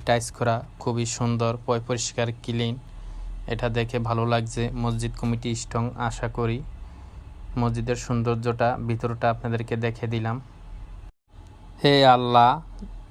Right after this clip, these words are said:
যাদের উদ্যোগে, যাদের বিনিময়ে এত বহুতলা ভবন মসজিদ, যারা শ্রম দিয়েছে, যাদের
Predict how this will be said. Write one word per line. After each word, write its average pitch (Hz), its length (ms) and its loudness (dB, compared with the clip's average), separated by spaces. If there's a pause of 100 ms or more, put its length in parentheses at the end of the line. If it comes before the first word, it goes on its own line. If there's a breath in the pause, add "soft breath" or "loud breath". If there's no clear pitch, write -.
(260)
যাদের 123 400 6 (100)
উদ্যোগে, 127 540 2 (300)
যাদের 120 300 4
বিনিময়ে 123 680 2
এত 120 200 0 (500)
বহুতলা 123 460 2
ভবন 117 380 2 (140)
মসজিদ, 117 520 0 (960 loud breath)
যারা 120 260 6
শ্রম 123 360 2 (100)
দিয়েছে, 123 380 2 (220)
যাদের 120 260 2